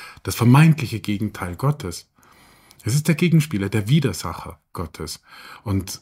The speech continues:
alles, was ein Gegenteil hat, ist ein Merkmal des Egos. Und das urteilsfrei zu erkennen, dass das Ego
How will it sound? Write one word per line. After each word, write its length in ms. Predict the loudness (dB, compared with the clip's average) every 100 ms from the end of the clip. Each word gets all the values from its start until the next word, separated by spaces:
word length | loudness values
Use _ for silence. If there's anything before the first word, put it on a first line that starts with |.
| _
alles, 280 | 2 4 2
was 140 | 2
ein 60 | 0
Gegenteil 460 | 0 -2 -2 -2
hat, 220 | -4 0
ist 300 | 0 0 -4
ein 180 | -6 -2
Merkmal 460 | -2 -4 -8 -8 -8
des 180 | -8 -8
Egos. 560 | -10 -8 -8 -10 -14 _ _ _ -20 -20 _
Und 320 | -2 -2 2
das 140 | 2 4
urteilsfrei 640 | 0 2 2 2 -2 -4
zu 160 | -4 -8
erkennen, 400 | -4 2 2 2
dass 140 | 0
das 180 | -6 -2
Ego 500 | 0 0 0 -2